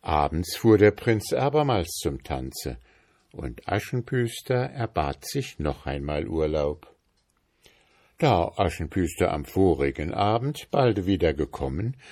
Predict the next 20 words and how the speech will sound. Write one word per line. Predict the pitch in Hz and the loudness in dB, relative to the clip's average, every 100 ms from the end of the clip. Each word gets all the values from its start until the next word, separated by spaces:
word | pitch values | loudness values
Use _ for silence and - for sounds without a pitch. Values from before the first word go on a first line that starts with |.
| - - | -20 -2
und | 160 165 | 0 4
nicht | 151 - | 4 4
über | 131 117 | 2 4
die | 123 127 | 2 0
Zeit | - 101 117 - | 4 4 4 0
ausgeblieben | 90 76 - - 76 - 76 78 80 82 82 | -2 -2 -4 -12 -12 -10 -8 -6 -6 -8 -4
war, | 85 92 95 104 | 0 0 0 -2
wie | 107 | -4
so | 104 110 | -2 0
manches | 107 107 - 107 | 0 -2 -4 -4
Dienstgesinde | - 113 110 - 120 117 117 117 | -2 -4 -4 -6 -2 0 0 -2
gerne | 113 117 117 113 - | 0 -2 -2 -4 -2
tut, | 127 170 - - _ _ _ - _ _ - | -2 -2 -6 -20 _ _ _ -20 _ _ -2
so | 139 143 | 2 4
gewährte | 156 117 73 73 76 - 95 | 2 2 2 0 0 -4 -2
der | 127 131 | -2 -2
Koch | - 76 73 - | 0 0 0 -4
wiederum | 80 78 85 85 104 | -4 0 0 0 -2
die | 135 143 | -4 -4
Bitte, | 78 - - 64 | -4 -4 -6 -8